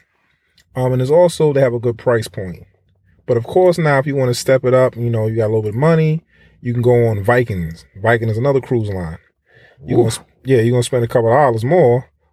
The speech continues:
Speaker 1: for Viking. Uh, Costa Cruises. And Costa is really an international company, but they do have a, a couple of ships here in the U S. Um, there's a few other ones that I've been on,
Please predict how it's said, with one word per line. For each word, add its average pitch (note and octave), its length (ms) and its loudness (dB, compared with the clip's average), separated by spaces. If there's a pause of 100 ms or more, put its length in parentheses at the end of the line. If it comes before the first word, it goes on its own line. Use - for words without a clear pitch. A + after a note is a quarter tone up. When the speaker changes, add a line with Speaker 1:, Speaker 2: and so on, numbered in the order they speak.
Speaker 1:
for G2+ 120 -8
Viking. A2+ 540 0 (500)
Uh, F#2 260 -6 (100)
Costa D3+ 400 0
Cruises. F2+ 580 -10 (640)
And G2 200 -14
Costa C#3 360 2
is G#2+ 100 -2
really A#2 240 2
an F#2 60 -6
international A2 560 -4
company, B2+ 380 0
but F#2 140 -4
they G2+ 80 0
do A2+ 180 2
have G#2 180 2
a, G2+ 220 -2
a F#2 260 -4
couple G#2+ 260 -2
of G#2 80 -2
ships G#2 260 -4
here G2 100 0
in G2 60 -4
the F#2 80 -4
U G#2 180 -2
S. - 380 -6 (720)
Um, F#2+ 600 -2 (180)
there's F#3+ 140 -2
a F#3+ 60 4
few G#3+ 180 2
other F#3 160 2
ones D3 120 2
that C#3 100 4
I've A#2+ 200 0
been C3+ 160 0
on, C3+ 340 0